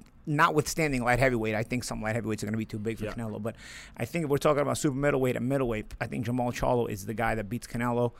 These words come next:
Speaker 1: Um, I, I believe that's the fight really for him. Uh, we'll see how he looks against Montiel, who obviously comes in with a puncher's chance. But, I mean, Jamal is, has a really explosive style,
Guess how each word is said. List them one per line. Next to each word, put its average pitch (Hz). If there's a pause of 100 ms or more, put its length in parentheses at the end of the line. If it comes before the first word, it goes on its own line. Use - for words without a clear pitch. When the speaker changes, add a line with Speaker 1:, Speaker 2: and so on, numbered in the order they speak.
(320)
Speaker 1:
Um, 110 (120)
I, 113
I 113
believe 113
that's 120
the 113
fight 117
really 117
for 127
him. 123 (360)
Uh, 110
we'll 120
see 170
how 156
he 143
looks 139
against 127
Montiel, 131
who 127 (180)
obviously 131
comes 135
in 135
with 123
a -
puncher's 165
chance. 165
But, 120 (440)
I 123
mean, 123
Jamal 139
is, 107
has 117
a 104
really 120
explosive 127
style, 120